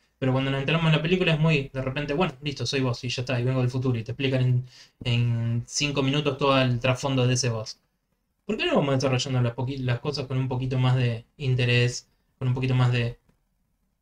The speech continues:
esfuerzo realmente en caer, eh, en todos estos detalles,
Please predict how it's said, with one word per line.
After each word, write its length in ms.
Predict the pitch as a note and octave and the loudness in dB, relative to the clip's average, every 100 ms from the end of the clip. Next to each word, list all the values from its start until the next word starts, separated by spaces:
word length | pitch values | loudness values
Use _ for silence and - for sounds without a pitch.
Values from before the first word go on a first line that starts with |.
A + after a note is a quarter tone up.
| - | -10
esfuerzo 540 | C3+ B2+ D3 D3+ C#3+ B2+ | -8 -4 0 2 2 0
realmente 500 | C3+ C3+ C3+ C3+ C3 | 0 0 -2 0 2
en 220 | B2 A#2+ | 2 2
caer, 380 | A#2+ B2 B2 B2 | 2 4 4 2
eh, 340 | B2 A#2 A2+ | 0 -2 -2
en 160 | A2+ A2+ | -4 -2
todos 260 | B2+ B2 | -2 0
estos 260 | B2 B2+ A#2 | -2 -4 -4
detalles, 680 | A#2 C3 B2 - A#2 A#2+ | -4 0 -2 0 -4 -6